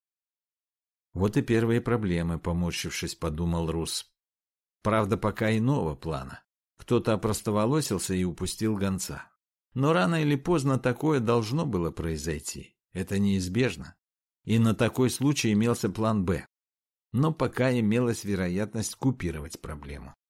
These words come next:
Осталось понять, что ему делать. Атаковать или подождать, пока соберётся отряд степняков и поскачет на помощь к соседям.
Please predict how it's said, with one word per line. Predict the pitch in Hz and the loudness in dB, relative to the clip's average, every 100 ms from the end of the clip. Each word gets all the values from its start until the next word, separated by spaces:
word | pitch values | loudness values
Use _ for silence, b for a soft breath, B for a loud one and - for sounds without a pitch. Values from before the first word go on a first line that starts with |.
| _ _ _ _ _ _ _ _ - | _ _ _ _ _ _ _ _ -8
Осталось | 92 - 120 117 101 | -6 0 2 2 0
понять, | 107 107 123 113 | -2 0 0 -2
что | - 117 | -2 -2
ему | 113 113 | 0 -2
делать. | 107 101 71 - _ _ _ _ _ _ - | -2 -2 -4 -12 _ _ _ _ _ _ -8
Атаковать | - - 87 85 87 127 175 - _ _ _ - | -6 -6 -8 -8 -4 -2 -2 -8 _ _ _ 0
или | 190 | 2
подождать, | 160 151 165 156 135 95 | 2 2 2 2 0 0
пока | - 95 101 | -2 -2 -2
соберётся | - 104 110 101 - 95 | -2 0 2 0 -2 -6
отряд | 87 101 92 | -4 -4 -4
степняков | - - - 95 92 147 - | -6 -10 -6 -4 -2 -2 -4
и | |
поскачет | 92 90 - 104 - - | -6 -6 -4 -6 -6 -6
на | 90 | -8
помощь | 87 101 90 - | -4 -4 -4 -6
к | - | -8
соседям. | 101 98 85 67 65 | -6 -4 -6 -8 -12